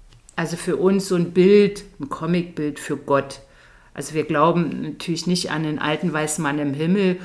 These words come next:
und letztlich glauben wir auch nicht an eine pinkfarbene, dicke, lustige Frau, aber trotzdem dieses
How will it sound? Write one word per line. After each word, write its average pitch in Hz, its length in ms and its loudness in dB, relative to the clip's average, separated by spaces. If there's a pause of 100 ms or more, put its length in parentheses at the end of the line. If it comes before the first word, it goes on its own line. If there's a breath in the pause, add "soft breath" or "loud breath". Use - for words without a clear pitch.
(200 loud breath)
und 165 220 -2
letztlich 175 400 2
glauben 165 320 2
wir 151 160 2
auch - 120 -4
nicht 175 300 0
an 151 140 0
eine 156 220 -2
pinkfarbene, 156 920 0
dicke, 165 360 0
lustige 156 500 -2
Frau, 170 400 4
aber 180 320 2
trotzdem 190 540 4
dieses 175 380 -2